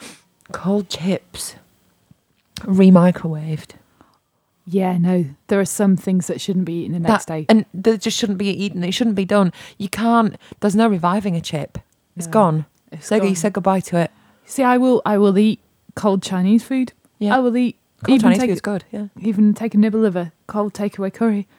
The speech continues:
Speaker 1: Mm-hmm.
Speaker 2: I'll go for cold pizza, but, uh, I can't go for a cold chip.
Speaker 1: A cold chip is wrong, isn't
Speaker 2: Do you
Speaker 1: it?
Speaker 2: know what? Oh,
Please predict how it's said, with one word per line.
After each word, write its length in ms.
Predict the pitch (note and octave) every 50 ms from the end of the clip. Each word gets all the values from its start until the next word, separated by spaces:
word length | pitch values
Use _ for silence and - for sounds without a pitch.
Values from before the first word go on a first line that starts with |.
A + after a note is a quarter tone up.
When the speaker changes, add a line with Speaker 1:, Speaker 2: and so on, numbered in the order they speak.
| - F#3+
Speaker 1:
Mm-hmm. 260 | G3+ F#3 G3 G3+ G#3 G3+ _ _ _ _ _ _ _ _ -
Speaker 2:
I'll 100 | F#4 F#4
go 160 | F#4 G#4+ G#4 F#4
for 120 | - -
cold 260 | - - B3 G#3 -
pizza, 400 | - A3 F#3 C3 - G#3 G#3 G3+ - _ _ _ _ _ _ _ _ _ _ _ _ _ _ _ _ _ -
but, 180 | - A3+ A3
uh, 300 | A3 G#3 G3+ F#3+ F#3+ E3 - _ _ _ _ _ _ _ - -
I 140 | - -
can't 320 | - - - F#3+ E3+ D3+ -
go 100 | E3+ D#3+
for 140 | C3+ - -
a 40 | -
cold 280 | - - E3 D3 C#3+ -
chip. 360 | - - G#2+ B2+ - - -
Speaker 1:
A 60 | - F3+
cold 260 | - G#3+ G#3 F#3+ F3
chip 300 | - - E3+ D#3+ - _
is 180 | - - -
wrong, 220 | F3 E3 E3 E3 E3
isn't 160 | E3 - -
Speaker 2:
Do 80 | F3 B3+
you 40 |
Speaker 1:
it? 20 | A3+
Speaker 2:
know 120 | B3 B3
what? 240 | A3+ A#3 G3 - - -
Oh, 320 | F#3 A#3 A3+ G#3 D#3+ -